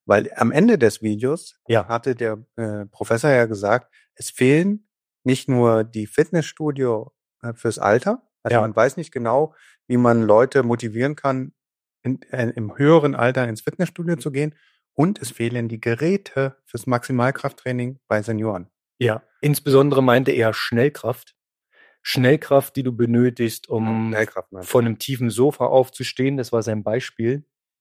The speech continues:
Speaker 2: Und Schnellkraft ist das, was du im Alter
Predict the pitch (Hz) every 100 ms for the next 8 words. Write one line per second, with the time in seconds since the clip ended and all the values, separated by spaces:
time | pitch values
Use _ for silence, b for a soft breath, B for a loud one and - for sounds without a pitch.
0 | _ _ _ _ _ - 135 123 - 123
1 | 147 160 147 139 160 123 - 143 - 131
2 | 117 139 127 120 123 131 139 135 131 135